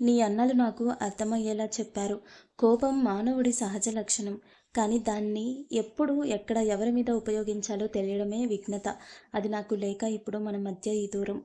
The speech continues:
అంటూ జ్యూస్ గ్లాస్ పక్కన పెట్టి స్నేహ చేతులు పట్టుకొని ఆమె కళ్ళల్లోకి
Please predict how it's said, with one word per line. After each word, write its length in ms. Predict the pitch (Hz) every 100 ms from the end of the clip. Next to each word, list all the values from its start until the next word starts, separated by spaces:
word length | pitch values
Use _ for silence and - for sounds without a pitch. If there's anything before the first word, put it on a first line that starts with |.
| -
అంటూ 280 | 240 247 233
జ్యూస్ 400 | - 220 220 254
గ్లాస్ 260 | 240 -
పక్కన 240 | 208 - 196
పెట్టి 300 | 202 202 214
స్నేహ 280 | 202 196 202
చేతులు 320 | 208 202 202
పట్టుకొని 500 | 196 196 202 202 - - - - -
ఆమె 160 | 294 294
కళ్ళల్లోకి 560 | 294 233 277 277 269